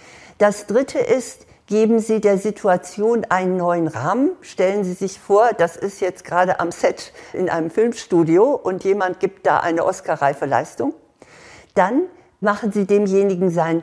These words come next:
Verhalten bewusst. Sagen Sie ihm, was Sie erleben und wie das auf Sie wirkt. Und als fünftes und letztes zeigen Sie die Konsequenzen auf. Ja,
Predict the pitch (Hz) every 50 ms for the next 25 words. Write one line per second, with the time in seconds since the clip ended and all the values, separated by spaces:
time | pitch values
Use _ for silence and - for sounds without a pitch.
0 | - - - 208 175 156 180 180 175 170 175 - - 170 156 147 151 147 135 143
1 | 170 240 339 349 - - - - - - _ _ _ _ _ _ _ - - -
2 | 170 - 180 135 190 233 262 247 240 247 - - 254 262 262 262 254 - - -
3 | 151 175 185 190 - - - 196 - - 165 170 170 180 202 233 277 285 370 339
4 | - - 196 202 190 - - 202 196 185 180 - - 165 165 - - 160 143 147
5 | 180 247 349 - - - - - - - - - - - - _ - 247 262 247
6 | - - 202 202 - - - 233 226 226 226 - 214 196 - - - - - 180
7 | 202 277 - - - - 262 269 - - - - - _ - - 208 202 208 208
8 | 220 202 214 214 214 208 - - _ - 214 202 - - 202 196 185 190 190 190
9 | - - 143 143 135 131 - - - - - - 104 - - - - - - _
10 | _ _ _ _ - _ _ _ _ _ _ _ _ _ _ 214 202 151 117 135